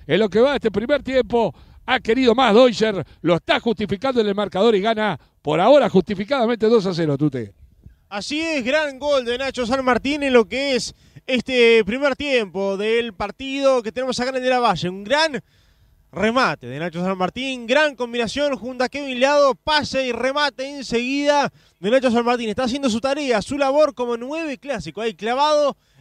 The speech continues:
Speaker 2: en el área del equipo de Queguay, recibe la pelota y patea. Y entró, la pelota entró, Nacho Cejas no pudo hacer nada,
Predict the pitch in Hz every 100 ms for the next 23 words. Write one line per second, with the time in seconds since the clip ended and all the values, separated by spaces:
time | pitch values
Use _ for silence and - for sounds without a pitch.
0 | - 190 220 233 180 170 175 180 180 233
1 | 180 220 226 277 240 233 277 330 302 -
2 | _ _ - 180 285 294 247 175 285 277
3 | 196 226 214 151 156 277 277 339 311 -
4 | _ _ _ - 180 240 277 262 220 302
5 | 285 277 254 208 247 254 226 247 - 285
6 | 311 277 220 262 247 269 294 277